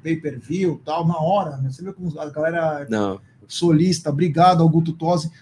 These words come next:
Speaker 1: Tem mais um superchat do Cali, grande Cali Júnior, "Boa noite, Amit. O Mike e Menino precisam ser titulares no jogo de volta?"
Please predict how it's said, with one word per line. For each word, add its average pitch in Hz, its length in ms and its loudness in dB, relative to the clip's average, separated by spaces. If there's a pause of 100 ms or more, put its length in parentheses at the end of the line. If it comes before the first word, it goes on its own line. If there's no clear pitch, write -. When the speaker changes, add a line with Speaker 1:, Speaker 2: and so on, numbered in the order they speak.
Speaker 1:
Tem 269 120 -6
mais 294 120 2
um 262 60 2
superchat 247 540 -4
do 233 100 -6
Cali, 175 380 0
grande 254 520 -2
Cali 165 300 2
Júnior, 151 320 2
"Boa 175 220 -4
noite, 180 280 -2
Amit. 160 460 -4 (400)
O 196 80 -2
Mike 247 340 0
e 233 40 -2
Menino 208 340 0
precisam 208 380 -4
ser 180 160 -6
titulares 165 680 -4 (380)
no 165 160 4
jogo 160 320 0
de 139 140 -2
volta?" 165 440 -2